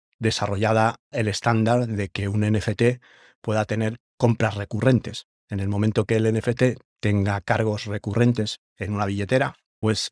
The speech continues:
eh, vas a poder hacer tus suscripciones con N F T y dar acceso, supongo que a webs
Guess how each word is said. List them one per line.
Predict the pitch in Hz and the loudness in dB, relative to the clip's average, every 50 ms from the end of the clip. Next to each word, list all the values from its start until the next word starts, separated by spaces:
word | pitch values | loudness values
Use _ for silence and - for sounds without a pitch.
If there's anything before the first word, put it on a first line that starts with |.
| - - | -10 -10
eh, | 107 92 95 98 92 90 | -8 -8 -6 -6 -6 -4
vas | 95 110 - - | -4 -2 -2 -2
a | 104 | -2
poder | - 104 110 113 113 | -2 -2 -2 -2 -2
hacer | 104 - - 120 - | -4 -4 -4 -6 -4
tus | - 123 110 - | -4 -4 -4 -2
suscripciones | 127 120 - - 117 - - 131 120 135 139 - - _ _ | -2 -4 -4 -4 -4 0 4 4 4 4 2 0 -6 _ _
con | - 107 101 110 - - | -4 -4 -4 -4 -4 -2
N | 127 117 120 113 | 0 2 2 2
F | - 123 110 | 0 0 0
T | - 135 - - _ _ _ _ | 0 0 -2 -2 _ _ _ _
y | - 113 113 120 120 120 - _ - | -4 -2 0 0 0 -2 -6 _ -6
dar | 127 113 107 107 | -2 0 0 0
acceso, | 107 110 - - - 127 123 127 - 127 - _ _ _ _ _ _ _ _ _ _ | -2 -4 -6 0 2 2 2 2 0 -6 -8 _ _ _ _ _ _ _ _ _ _
supongo | - - - 98 110 110 107 104 95 | -16 -12 -8 -4 -2 0 0 -2 -2
que | - 92 | -4 -4
a | 92 | -2
webs | 95 123 135 123 - - - - - | 2 2 2 2 0 -4 -10 -16 -16